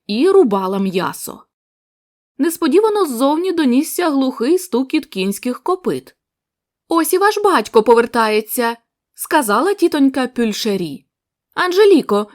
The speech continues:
я думаю, нам пристойніше пройти до вітальні». Але після хвилинної тиші,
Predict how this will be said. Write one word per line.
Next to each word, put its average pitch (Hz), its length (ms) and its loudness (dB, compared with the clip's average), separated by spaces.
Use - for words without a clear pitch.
я 359 160 2
думаю, 370 360 2
нам 349 220 -2
пристойніше 403 760 -2
пройти 403 380 2
до 403 120 4
вітальні». 208 720 0
Але 311 320 0
після 262 340 -2
хвилинної 196 540 0
тиші, 370 520 -2